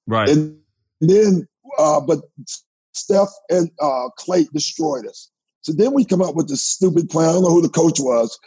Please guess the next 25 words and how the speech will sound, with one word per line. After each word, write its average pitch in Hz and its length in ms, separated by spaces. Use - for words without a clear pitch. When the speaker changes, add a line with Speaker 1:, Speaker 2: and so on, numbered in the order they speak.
Speaker 2:
Um, 131 580
Speaker 1:
<laughs> - 220
Speaker 2:
like, 170 280
let's, 190 460
let's 185 300
guard 175 260
Kevin 165 300
one-on-one 151 680
and, 139 220
and 143 180
just - 340
take 165 320
the 160 80
medicine. - 440
Speaker 1:
Right. 110 320
Speaker 2:
Well, 170 400
listen, 165 500
we, 240 200
we 208 160
stretched - 560
Golden 135 220
State - 260
last 120 300
year, 123 100
but 120 140